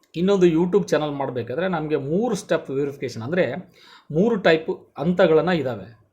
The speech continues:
ಆ, ಮಾನಿಟೈಸೇಷನ್ ಆಗಬೇಕಾದ್ರೆ ಫಸ್ಟು ಮೊದಲನೇ ಹಂತ ಏನಪ್ಪ ಅಂದ್ರೆ, ಒಂದು ಸಾವಿರ ಚಂದದಾರರಾಗಬೇಕು ನಮ್ಮ ಚಾನಲ್ಗೆ, ಅಂದ್ರೆ ಒಂದು ಸಾವಿರ ಸಬ್ಸ್ಕ್ರೈಬರ್ ಆಗಿರಬೇಕು. ಎರಡನೇದು ಏನಪ್ಪ ಅಂದ್ರೆ, ಟೂ ಸ್ಟೆಪ್ ವೆರಿಫಿಕೇಷನ್, must and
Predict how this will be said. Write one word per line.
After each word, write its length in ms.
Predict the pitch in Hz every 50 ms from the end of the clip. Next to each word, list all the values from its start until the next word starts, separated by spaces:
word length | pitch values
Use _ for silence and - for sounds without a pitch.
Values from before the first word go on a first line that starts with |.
| _ _ _
ಆ, 340 | 117 120 120 120 117 117 113
ಮಾನಿಟೈಸೇಷನ್ 640 | 113 120 135 147 147 143 151 139 135 - - 151
ಆಗಬೇಕಾದ್ರೆ 560 | 135 120 123 120 131 123 - 120 104 98 95 98
ಫಸ್ಟು 680 | - _ 165 170 - - _ _ _ _ _ 247 233
ಮೊದಲನೇ 300 | 170 143 143 170 175 180
ಹಂತ 180 | 165 147 135 -
ಏನಪ್ಪ 280 | 143 139 127 120 -
ಅಂದ್ರೆ, 420 | 127 123 165 190 196 165 143 147 131
ಒಂದು 240 | 139 175 185 202 180
ಸಾವಿರ 360 | - - 139 139 143 175 190
ಚಂದದಾರರಾಗಬೇಕು 920 | 185 - - - 139 156 170 160 156 151 143 127 120 110 107 104 98 - 110
ನಮ್ಮ 180 | 117 120 120
ಚಾನಲ್ಗೆ, 380 | 113 - 123 110 110 107 95 90 - - _ _ _ _ _ _ _ -
ಅಂದ್ರೆ 140 | 165 202 220
ಒಂದು 400 | 208 147 123 131 165 180 190 175
ಸಾವಿರ 300 | - - 131 135 165 190
ಸಬ್ಸ್ಕ್ರೈಬರ್ 600 | 185 - 127 123 - - - 156 160 160 147 117
ಆಗಿರಬೇಕು. 720 | 117 120 120 120 113 104 104 98 98 - 110 98 90 - _ _ _ _ _ _ _ _ _ _ _ _ -
ಎರಡನೇದು 360 | 135 151 196 233 226 196 180
ಏನಪ್ಪ 200 | 160 147 - 143
ಅಂದ್ರೆ, 180 | 151 202 233 233
ಟೂ 280 | - - 208 214 233
ಸ್ಟೆಪ್ 340 | - - 208 185 190 180 -
ವೆರಿಫಿಕೇಷನ್, 640 | 151 160 165 160 160 - 165 - - 135 110 95 120
must 260 | 147 165 190 190 - - _ _ _ _ _ _ 208 180
and 100 | 175 170